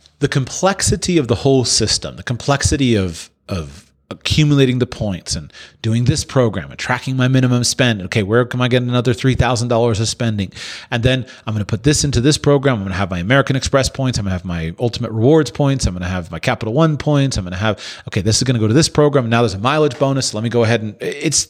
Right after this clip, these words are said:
the complexity of it is, eats up enormous amounts of time. And it has to be a hobby. And if you actually look at the actual value that you get from it, is that really a good value of the time? What if you had something better to do with the time?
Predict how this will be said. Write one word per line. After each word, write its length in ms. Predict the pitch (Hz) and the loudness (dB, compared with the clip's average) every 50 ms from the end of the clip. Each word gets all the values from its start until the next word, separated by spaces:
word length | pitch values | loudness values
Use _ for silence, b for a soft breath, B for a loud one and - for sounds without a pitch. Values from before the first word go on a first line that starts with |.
| - 120 | -6 -4
the 100 | - 156 | -2 -2
complexity 720 | 139 - 147 135 - - 175 190 185 - - - 185 175 156 | 0 0 -2 -2 -2 -2 -2 -2 0 0 0 0 2 2 2
of 120 | 139 123 | 2 2
it 80 | 127 120 | 2 2
is, 220 | 127 120 135 - - | 2 0 -2 -4 -4
eats 260 | 185 180 165 - - | -4 -4 -2 0 0
up 140 | 170 - - | -2 -2 -4
enormous 640 | 175 185 196 202 214 214 208 208 196 160 - - | -6 -8 -6 -4 -2 -2 0 2 2 0 0 0
amounts 260 | 135 123 113 110 - | 0 0 -2 -2 -2
of 80 | 117 113 | -4 -6
time. 300 | - - 90 76 64 - - B B B B B B B B B | -6 -10 -12 -12 -12 -14 -18 B B B B B B B B B
And 80 | B 120 | B 0
it 60 | 123 | 2
has 240 | 135 170 214 220 - | 2 2 2 2 0
to 80 | - | 0
be 140 | 151 156 143 | 2 2 2
a 40 | 123 | 2
hobby. 360 | - - 175 170 156 - 85 | 2 0 0 0 0 -2 -4
And 100 | - 107 | -6 -6
if 80 | 110 - | -6 -2
you 100 | 185 214 | 0 0
actually 320 | 226 220 - - 190 175 | 0 0 0 2 2 2
look 380 | 139 117 117 135 165 170 - - | 2 2 4 4 2 2 0 -2
at 60 | 139 | -4
the 140 | - - 90 | -4 -4 -2
actual 440 | 92 123 135 - - - 131 117 107 | -2 -4 -4 -4 -4 -2 -2 0 0
value 680 | 95 90 87 107 98 120 147 165 170 160 139 123 110 101 | 0 -2 -2 0 2 2 4 4 4 4 4 4 4 4
that 140 | 104 127 | 2 2
you 120 | - 127 117 | 0 0 0
get 300 | 113 127 147 175 - - | 0 2 0 0 0 -4
from 260 | - - 95 80 80 | -8 -8 -8 -8 -8
it, 220 | - - - - - B B B B B B B B B B B B B B B _ - | -12 -12 -14 -16 -18 B B B B B B B B B B B B B B B _ 0
is 180 | 131 123 - - | 0 2 2 2
that 260 | - - 139 - - | 0 0 -2 -4 -6
really 800 | 95 95 95 98 107 120 127 135 143 147 147 151 151 98 - _ _ _ _ _ - | -4 -2 2 4 6 6 6 6 4 4 4 2 0 -2 -8 _ _ _ _ _ -2
a 100 | - 131 | 0 0
good 420 | 98 82 - 113 123 135 143 131 | 0 0 2 4 6 6 4 2
value 440 | 110 95 120 110 110 123 123 117 110 | 2 0 2 2 2 2 2 2 2
of 60 | 101 | 0
the 80 | 90 107 | -2 -2
time? 560 | - - - - 202 180 101 78 71 69 - - | 0 0 0 0 0 -4 -4 -6 -8 -12 -12 -4
What 200 | - 110 147 180 | 0 2 2 2
if 140 | 170 - 180 | 2 0 0
you 60 | 160 | -2
had 280 | 120 120 123 127 123 - | 0 0 -2 -2 0 0
something 400 | - 127 117 107 - 113 110 101 | 0 -2 -2 -2 -4 -4 -4 -2
better 360 | - 127 156 185 175 120 107 | -2 0 2 2 4 2 2
to 120 | - 123 | 0 -2
do 160 | 110 101 101 | -2 0 0
with 140 | 92 98 - | 0 0 -2
the 80 | - 113 | -2 -2
time? 420 | - - 175 196 139 67 - - | -2 -2 -2 -2 -6 -8 -10 -14